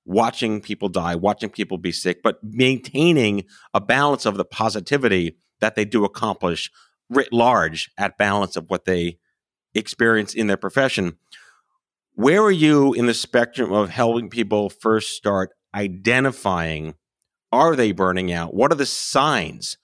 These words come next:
of burning out? And what are the support structures that exist in the healthcare system, if at all? Are they biased against clinical centers, academic centers, rural centers that help those human beings stay their best selves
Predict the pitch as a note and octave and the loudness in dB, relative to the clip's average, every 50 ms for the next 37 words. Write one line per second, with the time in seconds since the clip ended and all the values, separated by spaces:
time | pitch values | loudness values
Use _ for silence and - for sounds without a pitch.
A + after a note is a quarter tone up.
0 | _ _ _ _ _ - F#2+ F2+ - G#2+ G#2 G#2 G2 F#2 F#2 F2+ E2+ F2 F2 F2+ | _ _ _ _ _ -6 -6 -2 0 2 2 2 2 0 0 0 0 -2 -2 -4
1 | - _ _ _ - A2 A2 A2 B2+ D3+ F3 G3 G3 F3+ - - D#3+ - - - | -6 _ _ _ -4 -2 0 2 4 4 4 2 2 0 -2 -4 -6 -4 -2 0
2 | B2+ - - - - - B2+ A2 G#2+ - - A2 F#2+ - A2 G#2 G#2 F#2+ E2+ E2+ | 2 2 2 0 -4 -2 -2 -2 -2 -2 -6 -6 -4 -4 -2 -2 -4 -4 -6 -2
3 | G#2 B2 A#2+ A2+ - - _ _ - C3 C3+ C3+ C#3 C3+ C3+ - - _ - A#2+ | 0 0 0 0 -2 -8 _ _ -2 0 2 2 0 -2 -4 -10 -18 _ -6 -4
4 | B2 C3+ B2+ B2+ - - - A#2 A2 - C#3 B2+ - - A#2+ A2 G#2 - _ _ | -2 0 0 0 0 0 -2 -2 -2 -2 -4 -4 -2 0 0 0 -2 -2 _ _
5 | _ _ - A2 A#2+ - A#2+ A2 - - D3+ F3+ E3+ B2+ G#2+ G2+ F#2+ G2 F#2 D#2+ | _ _ -2 -2 0 2 0 0 2 2 4 4 4 4 2 2 2 2 0 0
6 | - G#2 A2 A#2 A#2 - - A2 G#2 G#2 G2+ G2+ - - - G2+ F#2 F2 - F2 | -2 -2 -2 -2 -2 -2 -4 -4 -2 -2 -2 -2 -6 -8 -6 -6 -4 -4 -4 -8
7 | E2+ - - E3 D#3 D3 C#3+ A2+ G2+ F#2 - F#2+ F#2 A#2+ B2 B2+ B2+ A#2+ - B2 | -6 0 2 2 4 2 2 0 -2 -8 -10 -4 -2 0 0 0 -2 -4 -2 -2
8 | A2+ A2 G#2 - _ - - _ - - G#2+ C3 C#3+ D3 C3+ - B2 G#2 F2 - | 0 0 -2 -2 _ -14 -20 _ -4 0 2 4 4 2 2 0 -2 -2 -2 0
9 | F#2+ F#2 F#2 F2 - _ _ _ _ _ _ _ - C#3+ C3+ C3 A#2+ D#3 D#3+ F3 | 0 0 0 -2 -4 _ _ _ _ _ _ _ -2 -2 -2 0 0 0 0 0
10 | - _ _ _ - D3 C3+ C3+ C3+ - - - - D#3+ E3+ E3+ D#3 C3+ A2+ F#2 | -2 _ _ _ 2 2 4 4 2 0 -4 -6 0 0 2 2 2 0 0 0
11 | F2 B2 E3 E3+ A#2 F#2 F2+ E2+ - - - _ _ _ _ _ _ - - - | 2 2 4 4 2 2 -2 -4 -8 -12 -14 _ _ _ _ _ _ -16 -16 -8
12 | - C3+ C3 B2 B2 B2+ A#2 - A2 A#2 A2+ G#2 A2+ A#2 A2+ - - - - B2 | -2 0 2 4 4 2 2 2 2 2 2 2 0 0 0 -2 -4 -2 0 2
13 | A2+ G2 F#2 G2 D#2+ D#2+ - - | 2 2 2 0 -2 -4 -10 -12